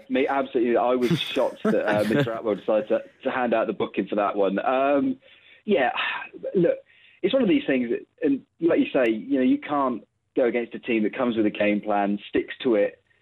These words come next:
Speaker 1: in a disciplined way and, and gets the result they want. You know, if we had played this way and lost three nil, you could say, "Well, what was Jaap Stam doing?" But we,
Speaker 2: Yeah.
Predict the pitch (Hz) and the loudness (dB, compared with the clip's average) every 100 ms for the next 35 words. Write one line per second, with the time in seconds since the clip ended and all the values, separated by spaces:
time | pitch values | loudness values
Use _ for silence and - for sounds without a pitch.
0 | _ - 110 - 120 120 107 107 104 107 | _ -4 -2 -2 -4 -4 -2 -2 0 2
1 | 101 101 107 107 101 117 107 - - 107 | 2 2 2 0 -2 -2 0 -2 -2 -2
2 | 104 107 107 104 104 147 123 160 107 107 | 0 0 2 0 2 0 2 2 2 2
3 | 160 - 135 127 - 107 110 104 107 110 | 0 0 -2 -2 -4 -4 0 0 0 -2
4 | - - 107 98 160 87 95 104 107 - | -4 -4 0 2 0 0 -2 -4 -6 -2
5 | 107 101 87 101 107 - 104 101 - 101 | 0 0 -2 -2 -2 -2 -2 -4 -4 -4
6 | 90 90 139 78 85 80 101 | -2 0 -2 -2 -6 -4 -4